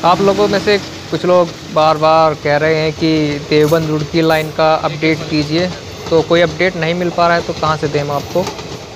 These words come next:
सोचने वाली बात है, जब कोई कार्य हो ही नहीं रहा है तो कैसे दिखाते हैं हम आपको? जैसे ही कोई कार्य प्रगति पर दिखेगा,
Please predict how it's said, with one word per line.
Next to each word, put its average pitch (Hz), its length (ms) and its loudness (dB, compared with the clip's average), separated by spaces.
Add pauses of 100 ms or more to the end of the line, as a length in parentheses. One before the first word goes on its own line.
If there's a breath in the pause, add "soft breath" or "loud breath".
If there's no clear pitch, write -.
(1500)
सोचने 165 360 0
वाली 175 180 4
बात 170 180 0
है, 175 100 -6
जब 175 160 -6
कोई 175 120 -4
कार्य 165 360 0
हो 147 160 -2
ही 160 100 0
नहीं 160 160 -2
रहा 151 160 0
है 156 80 0
तो - 200 -10
कैसे 151 200 -4
दिखाते 147 360 -4
हैं 151 80 -2
हम 156 60 -2
आपको? 151 280 -4 (2500)
जैसे 160 240 2
ही 190 60 2
कोई 190 140 0 (480)
कार्य 165 240 2
प्रगति 175 360 -2
पर 180 160 0
दिखेगा, 175 420 -2